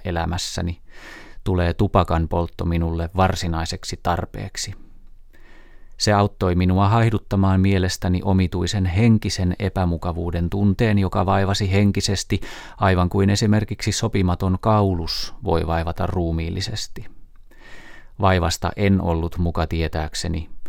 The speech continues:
ja kuitenkin alituisesti ryhdyin erityisiin temppuihin sitä haihduttaakseni.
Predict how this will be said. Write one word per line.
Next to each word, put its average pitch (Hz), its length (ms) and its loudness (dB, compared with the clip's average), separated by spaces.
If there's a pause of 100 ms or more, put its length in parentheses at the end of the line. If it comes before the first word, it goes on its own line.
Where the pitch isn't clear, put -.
(300)
ja 107 100 0
kuitenkin 90 520 2
alituisesti 85 600 -2
ryhdyin 90 500 0
erityisiin 92 760 0
temppuihin 95 840 -2
sitä - 280 -6
haihduttaakseni. 98 1120 -6